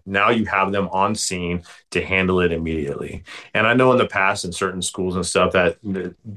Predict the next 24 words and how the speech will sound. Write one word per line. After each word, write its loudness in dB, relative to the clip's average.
the 2
officers 2
haven't 0
gotten 2
involved 4
and -4
have -6
gone 4
the 4
other 4
way. 2
That's 0
why 6
you 2
need -4
to -2
vet -6
them. -18
That's 0
why 6
you 6
need 2
to 2
have 2